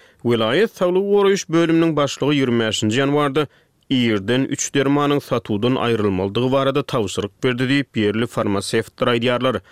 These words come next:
Bu gadaganlygyň wagtlaýyndygy ýa-da däldigi aýdyňlaşdyrylmaýar. Azatlyk Radiosu Balkan welaýatynyň Türkmenbaş şäherine üç dermanyň satuwdan aýrylmagy bilen bagly Türkmenistanyň saglyk goraýyş we derman senagat ministrliginiň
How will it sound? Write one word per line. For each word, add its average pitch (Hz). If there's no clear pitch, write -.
Bu 196
gadaganlygyň 175
wagtlaýyndygy 120
ýa-da 147
däldigi 123
aýdyňlaşdyrylmaýar. 113
Azatlyk 117
Radiosu 196
Balkan 165
welaýatynyň 185
Türkmenbaş 139
şäherine 170
üç 160
dermanyň 160
satuwdan 135
aýrylmagy 113
bilen 135
bagly 139
Türkmenistanyň 110
saglyk 101
goraýyş 127
we 127
derman 104
senagat 123
ministrliginiň 123